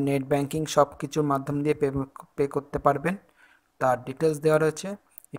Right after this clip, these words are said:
Paytm লেখা এর সামনে যে বুলেটটা রয়েছে, বুলেটে একটা click করে পে নাওতে click করতে হবে। পে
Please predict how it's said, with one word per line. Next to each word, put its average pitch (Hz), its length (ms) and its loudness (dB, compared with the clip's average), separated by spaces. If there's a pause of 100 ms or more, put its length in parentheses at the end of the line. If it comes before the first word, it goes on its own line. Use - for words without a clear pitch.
Paytm 156 380 0
লেখা 160 200 2
এর - 100 -4
সামনে 147 280 -2
যে 147 60 2 (100)
বুলেটটা 151 440 2
রয়েছে, 151 280 2 (520)
বুলেটে 135 400 -2
একটা - 140 -8 (100)
click 151 220 -4 (100)
করে 170 160 2 (880)
পে 151 100 2 (100)
নাওতে 151 260 4 (120)
click 123 260 -10
করতে - 320 -10
হবে। 113 160 -12 (2500)
পে 147 80 2